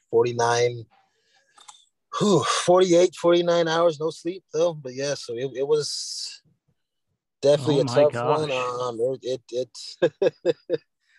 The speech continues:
Speaker 1: it was hard, man. It was strict. I mean, you're talking no more than double what I've ever ran before. And so, um,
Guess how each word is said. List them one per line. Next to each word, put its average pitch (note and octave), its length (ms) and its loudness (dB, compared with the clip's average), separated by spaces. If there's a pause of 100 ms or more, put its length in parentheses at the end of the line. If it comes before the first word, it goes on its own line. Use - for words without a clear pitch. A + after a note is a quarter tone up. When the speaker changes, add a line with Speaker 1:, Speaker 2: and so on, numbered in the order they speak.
(640)
Speaker 1:
it E3 60 4
was F3+ 180 2
hard, D#3 340 0
man. B2+ 200 -10
It C#3+ 80 -10
was C#3+ 120 -12
strict. D3 340 -8
I C#3 60 -4
mean, C3+ 140 -10
you're D3 100 -8
talking D3+ 520 2
no C#3 100 -2
more C#3+ 260 2
than C3 140 -10
double C#3+ 300 2
what C3 100 2
I've B2+ 120 -2
ever B2 220 -4
ran B2 280 -8
before. A2 400 -4
And - 100 -12
so, G#2 360 -4
um, G2+ 400 -8